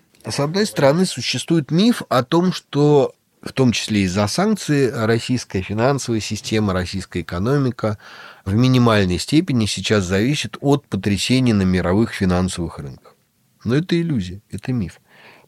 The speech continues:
Потому что Россия сейчас целиком полностью зависит от,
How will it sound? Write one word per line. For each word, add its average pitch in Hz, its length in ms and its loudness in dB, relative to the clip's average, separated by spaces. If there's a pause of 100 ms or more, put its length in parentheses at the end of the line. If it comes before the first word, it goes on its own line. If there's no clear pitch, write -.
Потому 117 440 0
что 123 500 0
Россия 196 320 0
сейчас - 340 -2
целиком 131 580 -2
полностью 196 600 -4
зависит 123 720 2
от, 143 240 0